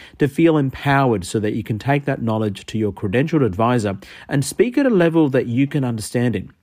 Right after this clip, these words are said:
And the third aim is to be entertained. Just a disclaimer, I'm not a financial advisor,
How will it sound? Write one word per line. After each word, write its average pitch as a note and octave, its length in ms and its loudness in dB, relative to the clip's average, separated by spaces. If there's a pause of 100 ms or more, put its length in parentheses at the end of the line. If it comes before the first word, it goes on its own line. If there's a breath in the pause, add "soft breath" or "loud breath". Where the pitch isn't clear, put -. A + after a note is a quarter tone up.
(420 loud breath)
And B2+ 160 2
the A#2+ 100 0
third F#3+ 380 2
aim A2+ 340 0
is B2 200 -2
to - 80 -4
be A#2+ 300 -4
entertained. F#2 680 -6 (760 loud breath)
Just C#3 320 0
a G3 60 4
disclaimer, E3+ 600 0 (180)
I'm G#2 180 -2
not C3 160 0
a D3 60 2
financial B2 500 0
advisor, G#2+ 520 -2